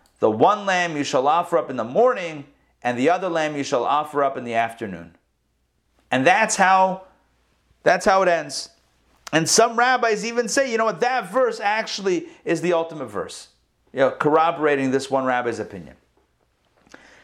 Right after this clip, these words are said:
How does it, how do we understand this? How does it make sense? Right? How can we wrap our heads around this idea? You tell me that human beings are created in the image of God and we have a verse about that. That's great.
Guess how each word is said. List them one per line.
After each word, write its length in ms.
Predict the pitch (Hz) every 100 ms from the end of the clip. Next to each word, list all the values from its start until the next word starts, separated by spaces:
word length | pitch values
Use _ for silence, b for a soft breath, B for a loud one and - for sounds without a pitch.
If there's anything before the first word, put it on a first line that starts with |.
| B
How 100 | -
does 140 | 214 220
it, 80 |
how 160 | 202 175
do 80 | 240
we 100 | 254
understand 480 | 233 214 247 - -
this? 240 | - -
How 100 | -
does 80 | 180
it 40 | 220
make 160 | 220
sense? 440 | - 220 - - - _ _ _ _ _ _ -
Right? 260 | 156 165 B B
How 260 | - 190 247
can 220 | 247 208
we 200 | 190 170
wrap 380 | 135 170 208 180
our 100 | 165
heads 280 | 170 208 170
around 260 | 151 147
this 140 | 147 156
idea? 300 | 165 208 - B B
You 80 | 233
tell 400 | - 294 294 247
me 120 | 165
that 180 | 147 143
human 240 | 156 156
beings 320 | 147 151 151
are 40 | 151
created 280 | 151 151 147
in 0 |
the 60 |
image 200 | 147 139
of 140 | 139 117
God 160 | 143
and 80 | 147
we 80 | 143
have 80 | 131
a 40 |
verse 240 | 127 143
about 220 | 143 135 131
that. 160 | 123
That's 200 | 101 -
great. 260 | - 247 -